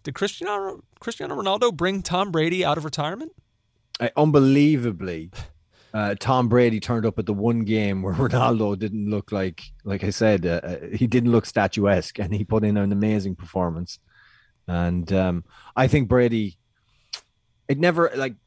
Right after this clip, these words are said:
Speaker 2: Ronaldo aside, I, it never felt like Brady was, was really retiring. I didn't believe it. It didn't, it didn't
Speaker 1: He didn't wanna
Speaker 2: something
Speaker 1: do
Speaker 2: didn't
Speaker 1: it. He didn't want to, yeah.
Speaker 2: No,
Speaker 1: I
Speaker 2: it
Speaker 1: agree.
Speaker 2: didn't seem, you know, when he said that that was it, it didn't seem comprehensive.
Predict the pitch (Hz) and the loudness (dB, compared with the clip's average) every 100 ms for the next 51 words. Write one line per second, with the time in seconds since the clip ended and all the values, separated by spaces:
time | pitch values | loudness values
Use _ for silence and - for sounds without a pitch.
0 | 120 131 139 131 110 - 104 92 - 123 | -10 -4 0 0 0 -4 -6 -6 -4 -4
1 | 123 120 107 123 123 110 104 110 87 95 | -2 -6 -4 -2 -2 -2 -6 -6 -6 -8
2 | 101 98 95 90 87 - - _ - 90 | -8 -8 -8 -12 -12 -14 -16 _ -14 -10
3 | 95 90 90 90 98 87 80 85 _ _ | -8 -8 -8 -8 -8 -8 -8 -14 _ _
4 | _ 139 151 175 135 139 151 104 - - | _ -2 0 2 2 2 0 -4 -10 -16
5 | _ _ _ _ _ _ 135 - 175 175 | _ _ _ _ _ _ -4 2 2 2
6 | 160 - - 165 160 156 _ _ _ _ | -2 -8 -4 -2 -2 -6 _ _ _ _
7 | _ - - 185 190 165 147 131 120 117 | _ -20 -2 2 4 4 2 2 0 0
8 | 117 139 139 131 120 107 98 101 95 101 | 0 -2 -2 -2 -2 -4 -8 -10 -10 -10
9 | 101 98 _ - 170 147 135 175 190 165 | -10 -12 _ -2 2 4 4 2 2 2
10 | - 170 156 123 - 156 147 135 123 143 | 2 2 2 0 -4 0 2 2 0 -2
11 | 139 - 147 156 143 - 143 120 143 139 | -4 -4 -2 -2 -4 -2 -2 0 -2 0
12 | 147 123 143 131 117 131 120 - 117 113 | -2 0 -2 -2 -6 -6 -8 -4 -4 -2
13 | 107 95 95 90 71 - | -2 -2 -6 -6 -10 -16